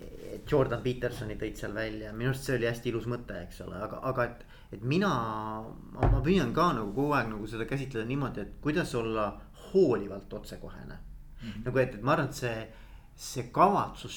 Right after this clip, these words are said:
Speaker 1: seal taga, vaata, on hästi oluline, sest et sa võid ju inimesele, keda sa väga, äh, hästi tunned ja kellega sul on usalduslik suhe, sa võid talle päris halvasti öelda. Nagu
Speaker 2: Mhm.
Speaker 1: selles mõttes mitte paha pärast, vaid just nimelt, et see kavatsus on hea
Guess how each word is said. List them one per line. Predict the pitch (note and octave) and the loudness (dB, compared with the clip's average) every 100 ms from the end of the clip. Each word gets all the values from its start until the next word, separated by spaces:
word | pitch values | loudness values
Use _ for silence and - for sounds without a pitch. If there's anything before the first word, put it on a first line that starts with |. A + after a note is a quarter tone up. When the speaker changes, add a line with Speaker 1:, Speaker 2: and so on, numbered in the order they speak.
| - | -8
Speaker 1:
seal | G2+ | -4
taga, | B2 B2+ G#2+ E2+ | -2 -2 -2 -4
vaata, | E2+ - G#2 | -8 -10 -8
on | A2 | -8
hästi | C3 A#2+ | -6 -4
oluline, | A#2+ A2+ G#2 - D#2+ - | -2 -2 -4 -8 -10 -12
sest | - C3+ C3+ | -8 -4 -4
et | B2+ | -2
sa | C3 | 2
võid | G3 E3 | 4 4
ju | F3 | 4
inimesele, | A3 A#2 A2 A2 G#2+ | 2 0 -2 -6 -4
keda | A#2 A2 | -6 -6
sa | A#2+ | -4
väga, | D3 C#3 A2 G#2 - - | -2 -2 -2 -6 -12 -12
äh, | A2+ A2 A2 G#2 G#2 G#2+ G#2+ G#2+ A#2 | -8 -6 -6 -6 -8 -10 -10 -8 -6
hästi | C#3 A2+ | -4 -2
tunned | D3+ F#3+ B2 G2 | 2 2 2 -2
ja | G#2 | -4
kellega | A2+ G#2+ | -4 -4
sul | G#2 G#2+ | -6 -4
on | D3 | -2
usalduslik | D#3+ G2+ G2 - | -2 -4 -6 -12
suhe, | - G3 C#3+ - - - - - | -2 0 0 -4 -10 -18 -20 -20
sa | - | 0
võid | G#3 A3+ | 0 2
talle | D3+ C3 | 0 2
päris | B3 F#3+ | 0 4
halvasti | A3 G3+ C3 - A#2+ | 4 4 0 -4 -8
öelda. | G#2 - - - | -8 -12 -14 -14
Nagu | - C3 | -2 2
Speaker 2:
Mhm. | C3 | 6
Speaker 1:
selles | F3+ F3 | 6 6
mõttes | C#3 B2+ C#3+ | 4 2 0
mitte | D3 | 2
paha | - G#3 F#3+ C#3 | 8 8 8 6
pärast, | A#2 A2 - A#2+ | 4 2 -4 2
vaid | C3 | 2
just | B2+ F3 | 2 4
nimelt, | G3+ D#3 A2 | 6 4 0
et | - | -8
see | C3 | -4
kavatsus | D3+ G3+ F3+ G#2+ - G#2+ | 2 2 2 -4 -8 -8
on | A2+ A2 | -6 -2
hea | E3+ F3 | 0 0